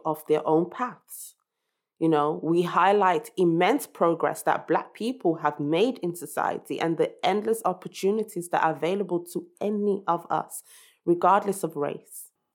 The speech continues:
We further highlight that within our own lives, though racism may have been present in our journey, it did not determine the outcome of our lives. Yet because of all of this,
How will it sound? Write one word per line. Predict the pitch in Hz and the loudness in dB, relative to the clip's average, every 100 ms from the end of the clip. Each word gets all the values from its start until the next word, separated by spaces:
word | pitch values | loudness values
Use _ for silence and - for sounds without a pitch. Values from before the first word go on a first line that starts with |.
| _ | _
We | 165 180 | -4 -2
further | 175 - 196 208 196 | -2 4 6 6 2
highlight | 165 190 208 185 160 - - _ - | 2 2 2 2 0 -2 -8 _ -2
that | 175 170 | 0 2
within | 175 202 202 | 4 4 4
our | 175 170 | 2 2
own | 190 233 | 2 2
lives, | 240 170 - - - _ _ _ _ _ _ - | 0 -2 -4 -8 -20 _ _ _ _ _ _ -8
though | 147 196 233 | 2 6 6
racism | 208 208 233 226 202 175 | 6 4 2 -2 0 2
may | 170 | 2
have | 165 165 | 0 -4
been | 165 160 | -4 -6
present | - 202 269 247 180 | -2 2 2 0 0
in | 240 | -2
our | 269 208 | 0 -2
journey, | 165 160 156 160 - | -2 -4 -4 -4 -4
it | 190 - | -8 -6
did | 196 214 | -6 -4
not | 208 202 185 | -4 -4 -6
determine | - 175 - 202 220 220 180 | -12 -16 -2 0 2 0 -2
the | 170 | -2
outcome | 170 - - 165 | -2 -2 -4 -4
of | 156 | -2
our | 147 147 | -4 -4
lives. | 151 139 151 - - _ _ _ _ _ _ | -6 -8 -10 -16 -20 _ _ _ _ _ _
Yet | 180 170 | 2 2
because | 196 240 226 | 2 4 4
of | 226 - | 2 6
all | 233 254 240 | 6 6 4
of | 190 | 0
this, | 170 208 | -4 -4